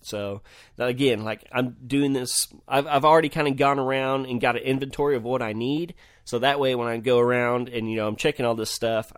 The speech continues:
you know, if some of that is bad, I have it with me and I can replace it right then and there.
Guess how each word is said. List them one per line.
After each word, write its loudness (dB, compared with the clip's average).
you -4
know, 0
if 4
some 2
of 2
that 2
is 4
bad, 2
I -2
have 0
it -2
with 0
me -6
and -8
I -2
can -8
replace -2
it -10
right -4
then -6
and -8
there. -10